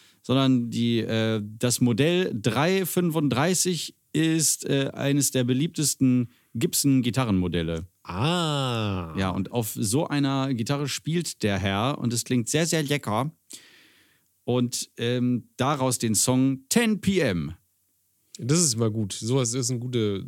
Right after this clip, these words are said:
Speaker 2: gute Titel. Sowas mag
Speaker 1: Das
Speaker 2: ich.
Speaker 1: Ganze, das, das, das Cover von dem Album, guck mal, das ist auch in, schon in so einem, in so einem komischen,
Speaker 2: <laughs>
Speaker 1: äh, sehr, sehr hellen, pinken Hautton gehalten.
Speaker 2: Da hat sich jemand sehr viel Mühe gegeben.
Speaker 1: So, und eigentlich sind's nur, nur so drei Farben auf diesem Cover.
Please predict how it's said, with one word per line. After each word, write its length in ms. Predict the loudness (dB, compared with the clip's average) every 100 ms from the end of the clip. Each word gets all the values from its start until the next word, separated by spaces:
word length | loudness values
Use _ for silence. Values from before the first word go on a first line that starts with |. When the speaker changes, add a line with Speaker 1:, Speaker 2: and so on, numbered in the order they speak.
| -6
Speaker 2:
gute 180 | -6 -4
Titel. 340 | -4 -4 -4 -4
Sowas 200 | -6 -2
mag 100 | 0
Speaker 1:
Das 100 | 2
Speaker 2:
ich. 60 |
Speaker 1:
Ganze, 580 | 2 0 2 0 0 -4 -14 _ _ _ -2
das, 180 | -2 0
das, 280 | -2 -2
das 200 | 0 -2
Cover 240 | 2 2 2
von 100 | 2
dem 140 | 0
Album, 460 | 2 2 4 2 2
guck 140 | 0
mal, 120 | 2 2
das 180 | 2
ist 220 | 2 0 0
auch 160 | 0
in, 140 | 0 2
schon 220 | 2 4
in 120 | 4
so 100 | 4
einem, 260 | 4 4 0 -6 -20 -12 -2
in 80 |
so 60 | 2
einem 220 | 4 4
komischen, 520 | 2 2 4 4 4
Speaker 2:
<laughs> 120 | 4 2
Speaker 1:
äh, 300 | 4 4 2 -2 -12 _ _ -8 -8 -10 _ 0
sehr, 180 | 2 4
sehr 180 | 2 2
hellen, 540 | 4 2 2 2 2
pinken 360 | 2 2 4 4
Hautton 560 | 6 4 2 2 2
gehalten. 240 | 2 2 4
Speaker 2:
Da 60 |
hat 100 | 4
sich 120 | 2 2
jemand 220 | 2 4
sehr 160 | 2
viel 160 | 4 2
Mühe 240 | 2 2
gegeben. 640 | 2 2 2 2 0 -4 -6 -2
Speaker 1:
So, 60 |
und 80 | -2
eigentlich 340 | 0 -2 0
sind's 240 | 0 -2 0
nur, 380 | 2 4 2 2
nur 160 | 2
so 100 | 0
drei 300 | -2 0 0
Farben 320 | 2 0 2
auf 100 | 0
diesem 240 | 0 -2 0
Cover. 340 | 0 2 0